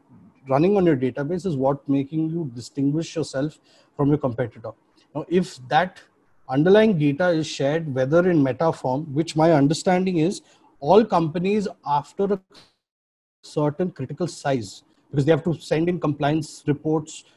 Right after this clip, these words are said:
to the non-personal data authority, if you've attained a certain critical size, you will have to share metadata. So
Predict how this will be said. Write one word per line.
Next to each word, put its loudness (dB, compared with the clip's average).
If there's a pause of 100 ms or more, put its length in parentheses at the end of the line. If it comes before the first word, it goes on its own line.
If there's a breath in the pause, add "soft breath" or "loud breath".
(200 soft breath)
to 0
the 2
non-personal 2
data 0
authority, -2 (640)
if -6
you've 6
attained 2
a 2
certain 0
critical -4
size, -2
you 0
will 0
have -4
to -6
share -2
metadata. -6 (920)
So 2